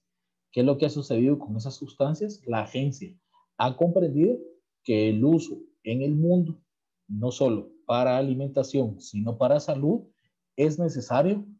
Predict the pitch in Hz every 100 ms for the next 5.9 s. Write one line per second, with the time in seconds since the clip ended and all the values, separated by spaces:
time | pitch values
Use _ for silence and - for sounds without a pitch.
0 | _ - 123 123 120 110 101 - 113 135
1 | 180 175 - 123 117 104 104 117 151 135
2 | - 98 104 101 98 - - - 135 113
3 | - - _ _ _ _ _ _ _ _
4 | _ _ _ _ 95 98 90 - 98 95
5 | - 101 110 127 147 160 127 -